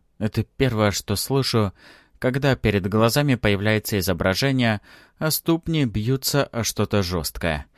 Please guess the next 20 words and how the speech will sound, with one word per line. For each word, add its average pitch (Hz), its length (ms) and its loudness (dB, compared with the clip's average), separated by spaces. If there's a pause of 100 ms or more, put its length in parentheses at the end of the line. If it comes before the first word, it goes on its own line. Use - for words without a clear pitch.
(240)
Ах! 117 480 4 (680)
Мы 185 140 -2
оказываемся 127 720 2
на 110 120 2
краю 110 340 0
каменного 107 520 0
плато, 120 600 -4 (180)
ровно 85 360 -6
площадка, 101 760 -2 (400)
кое-где 110 480 0
разбросаны 98 680 -2
крупные 95 420 -4
камни. 71 480 -6 (220)
Имеется 127 460 0
редкая 98 420 0
растительность 117 840 -2 (340)
в 180 60 -6
виде 165 480 2
куцых - 440 -4
кустиков, - 640 -6